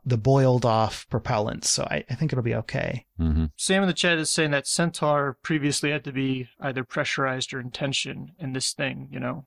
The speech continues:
Speaker 2: Mm-hmm.
Speaker 3: like Ben was saying, is even thinner. So, yeah, sounds like you're onto something.
Speaker 1: So, like I said before, they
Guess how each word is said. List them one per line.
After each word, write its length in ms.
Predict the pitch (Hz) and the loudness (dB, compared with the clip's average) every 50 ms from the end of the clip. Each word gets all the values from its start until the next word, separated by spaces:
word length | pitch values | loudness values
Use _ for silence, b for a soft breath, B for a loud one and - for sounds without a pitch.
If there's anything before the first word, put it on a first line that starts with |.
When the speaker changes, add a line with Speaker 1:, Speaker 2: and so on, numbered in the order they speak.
| - | -2
Speaker 2:
Mm-hmm. 360 | - 80 73 73 73 73 - - | 0 0 2 0 -2 -4 -6 -12
Speaker 3:
like 120 | 123 - - | -18 -12 -10
Ben 120 | - 123 | -10 -10
was 120 | 120 - - | -8 -6 -4
saying, 240 | - 147 135 123 | -4 -4 -4 -4
is 140 | 127 123 131 | -6 -12 -14
even 200 | 127 - 123 123 | -14 -14 -14 -14
thinner. 280 | - - 135 139 139 131 | -14 -14 -14 -12 -8 -6
So, 300 | - - 147 143 139 139 - | -6 -6 -6 -6 -8 -6 -4
yeah, 140 | 170 196 | -4 -2
sounds 260 | 185 - - 139 135 - | -2 -2 -4 -6 -4 -4
like 200 | 147 135 - - | -4 -4 -4 -4
you're 300 | 143 139 139 139 135 b b b b - | -4 -2 -2 -4 -6 b b b b -10
onto 280 | - 135 147 156 131 | -8 -6 -6 -6 -8
something. 380 | 120 - - 135 - - 143 135 _ | -8 -8 -10 -10 -14 -18 -20 -14 _
Speaker 1:
So, 360 | - - - 196 170 165 - - | 0 2 2 4 2 2 0 -2
like 200 | 190 185 190 185 | 0 0 2 2
I 40 | 220 | 2
said 180 | 196 - 202 175 | 2 2 2 4
before, 400 | 170 151 - - 175 165 156 151 | 2 2 2 4 4 6 6 6
they 420 | 143 135 147 139 139 139 156 - | 6 4 4 4 4 4 2 0